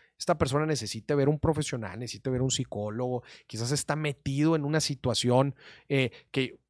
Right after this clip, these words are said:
como te decía, igual y lo corrieron y, y hay un tema de autoestima y no se siente capaz,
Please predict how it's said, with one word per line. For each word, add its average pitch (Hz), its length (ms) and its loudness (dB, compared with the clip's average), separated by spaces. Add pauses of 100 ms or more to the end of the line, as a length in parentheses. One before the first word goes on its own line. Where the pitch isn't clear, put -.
(160)
como 127 180 4
te 127 80 2
decía, 180 140 8
igual 147 200 8
y 170 60 8
lo 180 160 8
corrieron 165 720 6
y, 147 220 0
y 123 200 -4
hay 135 140 2
un 160 140 4
tema 156 240 8
de 147 40 8
autoestima 175 840 4
y 160 40 2
no 147 140 0
se 151 100 -2
siente 139 360 -2
capaz, 175 500 6